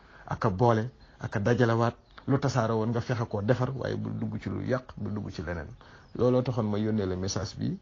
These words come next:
Bu ma paree ak yow it, incha Allahu Rabbi, numéro bi lu may supprimer la, ndax soxlawuma ko sama téléphone, waaye message bi laa bëggoon mu wàcc ci sa téléphone.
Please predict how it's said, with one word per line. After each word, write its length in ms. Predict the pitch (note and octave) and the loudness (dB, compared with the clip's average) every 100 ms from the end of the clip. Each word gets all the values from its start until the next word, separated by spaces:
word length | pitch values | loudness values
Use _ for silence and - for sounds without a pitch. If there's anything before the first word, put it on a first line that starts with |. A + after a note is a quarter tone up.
| - - - - | -12 -20 -20 -10
Bu 180 | - C3+ | -2 2
ma 140 | D3 | 2
paree 260 | D3 D3+ C3 | 4 4 4
ak 120 | A2 | 2
yow 180 | B2 A#2 | 2 2
it, 80 | A#2 F3+ | 0 2
incha 340 | E3 - C3 | 2 4 4
Allahu 300 | C3 A#2+ A#2 | 6 4 2
Rabbi, 200 | G2 F#2+ | 0 0
numéro 300 | A#2 C3 A2+ | 2 4 2
bi 140 | G2 G#2 | 0 0
lu 100 | A#2 | 0
may 120 | B2 | 0
supprimer 400 | G#2+ B2 C3+ A2+ G#2 | -2 -2 0 0 0
la, 100 | G#2 | 0
ndax 240 | G#2+ A2 | 0 -2
soxlawuma 400 | - C#3+ A#2+ A#2 | 0 0 0 0
ko 80 | G#2+ | -2
sama 220 | G#2 G2 | -2 -2
téléphone, 280 | F#2+ F2+ F#2+ | -2 -4 -2
waaye 160 | G#2 G#2 | 0 0
message 340 | A2+ C3 B2+ A2+ | 0 0 -2 -2
bi 80 | |
laa 120 | A2+ G#2+ | -2 -2
bëggoon 240 | G#2+ G#2 | -4 -6
mu 80 | G2 | -4
wàcc 160 | F#2+ - | -4 -4
ci 100 | F#2+ | -8
sa 120 | - | -8
téléphone. 340 | E2+ D2 D2+ | -8 -8 -8